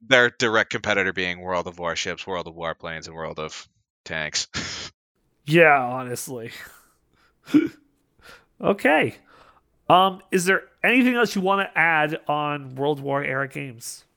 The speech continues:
Speaker 1: Uh, I don't think so.
Speaker 2: Okay.
Speaker 1: I mean, more people got ideas, you should send them to the Tony's Game Lounge so I can explore them.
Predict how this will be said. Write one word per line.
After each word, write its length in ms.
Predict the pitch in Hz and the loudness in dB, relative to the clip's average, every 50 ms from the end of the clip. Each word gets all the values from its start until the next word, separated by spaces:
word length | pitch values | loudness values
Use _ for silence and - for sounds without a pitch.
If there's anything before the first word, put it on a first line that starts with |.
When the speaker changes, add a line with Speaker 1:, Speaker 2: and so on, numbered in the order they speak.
| _ _ _ _ _ _ _ _ _ 135 | _ _ _ _ _ _ _ _ _ -16
Speaker 1:
Uh, 60 | 139 | -12
I 400 | 165 190 208 220 226 220 165 156 - - - - | -10 -8 -6 -4 -4 -4 -4 -6 -8 -12 -14 -14
don't 180 | - 226 226 _ | -14 -18 -20 _
think 440 | - - - - - 165 180 185 - | -20 -18 -14 -12 -12 -12 -12 -12 -10
so. 240 | - - - - - - - - - _ _ _ _ _ _ _ _ _ _ _ - 185 | -10 -8 -8 -10 -12 -14 -16 -20 -20 _ _ _ _ _ _ _ _ _ _ _ -14 -12
Speaker 2:
Okay. 320 | 202 262 - - 175 220 | -12 -8 -2 0 0 2
Speaker 1:
I 160 | 302 294 151 | 2 0 -2
mean, 80 | 131 131 131 _ _ _ _ _ _ _ _ _ - - _ _ _ _ _ _ _ _ _ _ _ _ _ _ _ | -4 -6 -8 _ _ _ _ _ _ _ _ _ -20 -20 _ _ _ _ _ _ _ _ _ _ _ _ _ _ _
more 220 | 123 131 147 147 135 | -6 -2 -2 -2 -2
people 420 | - - 151 151 - - 139 135 | -4 -4 -4 -4 -2 -2 -4 -4
got 280 | - 143 147 143 135 123 | 0 0 0 2 2 2
ideas, 600 | 104 101 104 - - 156 156 113 87 82 85 - | 2 0 0 -4 -10 -10 -8 -8 -8 -8 -10 -10
you 80 | 90 85 | -10 -10
should 220 | - - 85 - | -10 -10 -10 -8
send 360 | - - - 120 127 117 107 | -6 -4 -4 -4 -6 -6 -10
them 280 | 107 104 101 98 98 - - | -10 -10 -10 -12 -14 -18 -16
to 120 | - 98 | -16 -14
the 100 | 98 95 | -14 -12
Tony's 400 | - - - 123 113 104 90 - | -10 -8 -8 -8 -8 -10 -10 -10
Game 260 | - 117 123 123 101 | -10 -10 -10 -10 -10
Lounge 280 | 92 87 78 71 - - | -12 -14 -14 -12 -12 -14
so 140 | - 71 71 | -10 -8 -8
I 80 | 95 | -8
can 180 | - - 98 92 | -8 -10 -14 -12
explore 420 | - - - - 113 123 113 85 | -12 -12 -10 -8 -6 -4 -4 -4
them. 200 | 73 67 64 - | -4 -8 -12 -16